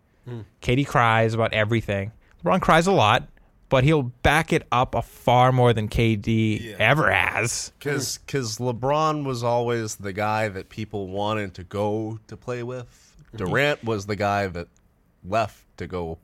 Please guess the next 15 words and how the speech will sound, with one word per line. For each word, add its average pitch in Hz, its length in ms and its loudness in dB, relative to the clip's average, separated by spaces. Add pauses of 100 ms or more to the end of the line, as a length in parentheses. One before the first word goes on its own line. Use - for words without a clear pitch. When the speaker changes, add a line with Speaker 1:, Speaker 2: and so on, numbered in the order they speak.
(160)
Speaker 3:
play 90 200 -8
with 85 140 -8
other 78 200 -10
guys. - 720 -12
<laughs> - 20 -20
Speaker 1:
Yeah. 160 220 -2
Speaker 2:
Yes, 127 480 2 (120)
and 139 140 2
then 139 220 4
ruined 151 340 6
that 139 160 4
locker 131 360 2
room 113 180 2
and 113 80 0
left. - 440 0